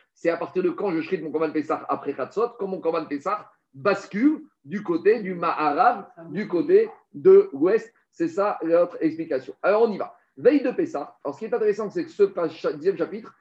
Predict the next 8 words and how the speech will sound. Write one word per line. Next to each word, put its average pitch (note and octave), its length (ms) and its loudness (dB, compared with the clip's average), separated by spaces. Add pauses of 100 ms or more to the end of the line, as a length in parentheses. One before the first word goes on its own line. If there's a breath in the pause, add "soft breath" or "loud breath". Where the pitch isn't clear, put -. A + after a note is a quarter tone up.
(180)
c'est - 180 -4
le G3 160 4
pendant A#3+ 580 0
du F#3+ 140 -6
premier G3 260 0
chapitre. D#3 460 -6 (340)
Premier C#4 300 2
chapitre, A3+ 480 -6